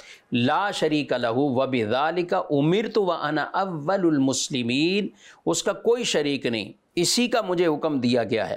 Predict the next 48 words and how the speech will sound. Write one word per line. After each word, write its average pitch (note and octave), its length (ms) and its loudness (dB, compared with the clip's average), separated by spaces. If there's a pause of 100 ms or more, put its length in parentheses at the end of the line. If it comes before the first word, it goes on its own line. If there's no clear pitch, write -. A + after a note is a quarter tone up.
اور C3+ 120 0
میں C#3+ 200 0
سب C#3 220 -4
سے C#3 100 2
پہلا C#3 500 -2 (240)
مسلمان A2 540 -4
ہوں۔ - 200 -18
اب D3+ 140 -2
یہاں G3+ 200 0
جو A#3+ 140 2
فرمایا، G#3+ 300 -2
"میں G#3+ 260 2
سب A#3 220 0
سے C4+ 100 2
پہلا F#3 260 0
مسلمان"، C#3+ 540 -2 (140)
دو F3+ 200 0
اعتبار B2 380 0
سے۔ - 220 -14
ایک G3 260 0
تو G#3+ 60 0
یہ G#3 140 4
کہ G3 120 -2
نبی C#3+ 520 2
کا A3 140 0
اسلام D#3 560 0
امت F3+ 500 2
سے F3+ 120 0
مقدم C3 480 0
ہوتا G2 220 -4
ہے، - 80 -14 (240)
اور G3+ 120 0
دوسرا G3+ 420 0
یہاں F#3+ 240 0
پہ F3 120 -4
یہ D#3+ 160 2
ہے G3 180 2
کہ A3+ 340 0 (100)
اس G3 260 2
اعتبار D#3+ 460 0
سے G3 260 0
کہ F#3+ 120 0
نبی D3 320 2
پاک G3+ 280 -2
صلی E3 220 0
اللہ D3 180 0
علیہ C3+ 380 0
وسلم C#3 480 -2